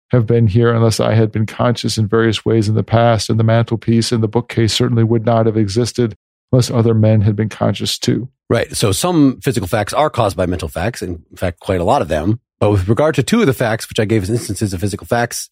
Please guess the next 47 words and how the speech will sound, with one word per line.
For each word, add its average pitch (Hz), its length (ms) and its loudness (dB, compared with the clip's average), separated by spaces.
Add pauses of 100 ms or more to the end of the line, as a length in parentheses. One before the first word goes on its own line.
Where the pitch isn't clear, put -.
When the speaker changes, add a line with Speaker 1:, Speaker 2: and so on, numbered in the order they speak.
Speaker 2:
namely 120 220 4
the 98 100 -2
fact 123 220 -2
that 113 60 0
the 101 120 -2
earth 156 240 2
has 110 160 0
existed 113 380 0
for 110 80 0
many 131 180 4
years 135 160 2
past, - 540 -6 (380)
the 87 60 -6
fact - 200 -2
that 104 60 -6
the 98 80 0
moon 147 300 6
has, 92 160 0
for 98 260 -4
many 101 180 0
years, 90 300 -4
been 98 200 -2
nearer 120 220 4
to 87 80 -6
the 101 120 -2
earth 101 140 -2
than 87 220 -10
to 90 100 -10
the 85 100 -8
sun, 82 380 -4 (220)
I 95 60 0
hold 104 140 2
there's 95 160 -2
no 170 120 2
good 131 180 0
reason 107 220 2
to 92 80 -4
suppose 101 300 0
that 92 100 -4
these 101 160 0
are 90 80 0
causally 117 460 -2
dependent 85 420 -4
on 85 260 -12
any 98 200 0
mental 80 260 -6
fact. - 380 -16